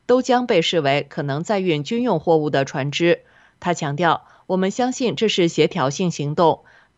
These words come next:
企图将任何针对黑海民用船只的攻击合理化，并将这些攻击归咎给乌克兰。同一天，乌克兰则指控俄罗斯在地狱般的暗夜空袭中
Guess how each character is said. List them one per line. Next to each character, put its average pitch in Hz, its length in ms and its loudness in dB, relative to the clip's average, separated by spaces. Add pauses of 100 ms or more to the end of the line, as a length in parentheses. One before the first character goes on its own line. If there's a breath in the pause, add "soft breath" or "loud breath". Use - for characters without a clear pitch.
(180)
企 - 180 -2
图 233 140 0
将 277 220 2
任 262 160 2
何 165 160 2
针 208 220 2
对 165 180 4
黑 220 160 -4
海 160 220 -2
民 143 180 -4
用 214 160 -2
船 151 240 -4
只 190 140 -2
的 151 160 2
攻 185 180 -2
击 208 220 -2
合 147 200 -2
理 180 160 0
化， 147 360 0 (320 soft breath)
并 247 160 -4
将 262 180 -2
这 254 80 0
些 226 160 0
攻 226 240 0
击 220 180 -2
归 247 200 2
咎 240 180 2
给 147 160 -2
乌 135 180 -4
克 175 140 -4
兰。 143 320 2 (480 soft breath)
同 160 180 -4
一 185 140 0
天， 175 320 2 (180)
乌 - 140 0
克 - 120 0
兰 190 200 4
则 175 180 2
指 170 180 -2
控 180 220 -2
俄 170 140 0
罗 185 120 0
斯 220 200 -4
在 180 240 2
地 233 180 -6
狱 196 140 -4
般 165 200 0
的 151 120 2
暗 185 240 -2
夜 160 120 -2
空 180 220 -6
袭 147 220 -6
中 170 260 2